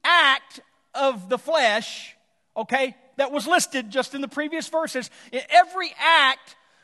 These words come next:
of the flesh, there's a fruit of the Spirit that if you will bear this fruit, it will cancel out that in the other direction. For instance, if you truly have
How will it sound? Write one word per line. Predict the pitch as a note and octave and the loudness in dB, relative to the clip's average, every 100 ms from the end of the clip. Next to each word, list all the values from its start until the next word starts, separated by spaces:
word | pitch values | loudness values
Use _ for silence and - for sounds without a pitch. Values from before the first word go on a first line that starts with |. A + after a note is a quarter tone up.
| _ - | _ -4
of | C#4 | -4
the | A#3+ | -2
flesh, | A#3 A4 A4 D#4 B3 A3+ - - _ _ _ _ | -10 -2 0 4 4 2 -8 -18 _ _ _ _
there's | - D4+ G#3 | -2 0 2
a | C4+ | -2
fruit | - F4 E4+ | -2 -4 -2
of | |
the | D4 | -4
Spirit | C#4 - E4+ D#4 B3+ A3+ - _ _ _ - | -6 -8 -6 -2 -2 -4 -14 _ _ _ -4
that | B3 B3+ B3 | 2 2 0
if | C4 - | -10 -8
you | F4+ | -8
will | F4 | -6
bear | D4 C#4 C#4 B3 | -2 2 2 0
this | B3 F#4 - | -6 -8 -8
fruit, | - A3+ A3+ | -10 -10 -8
it | C4+ A#3 | -12 -10
will | A3+ | -14
cancel | G3+ G3+ F#3 - - - | -14 -10 -10 -12 -14 -6
out | G3 F#3+ | -6 -4
that | D4 D#4+ - - | -2 -2 -4 -12
in | F#3+ | -12
the | F#3+ | -12
other | D#3+ E3+ | -12 -12
direction. | F3+ B3+ D4+ C#4+ - G#3 C3+ _ _ _ _ _ _ _ _ _ _ _ _ _ _ _ _ - | -12 -6 -6 -6 -14 -18 -20 _ _ _ _ _ _ _ _ _ _ _ _ _ _ _ _ -8
For | D#4 E4+ | -2 -2
instance, | B3 - C#3 - - - _ _ _ _ _ | -4 -10 -14 -18 -20 -20 _ _ _ _ _
if | C4+ C4 | -8 -8
you | A#3+ G#3+ | -8 -12
truly | - B3+ B3+ B3+ D#4+ C#4+ _ _ _ _ _ _ _ _ | -10 -8 -6 -6 -8 -12 _ _ _ _ _ _ _ _
have | - A#3+ A3+ G#3+ | -2 2 2 0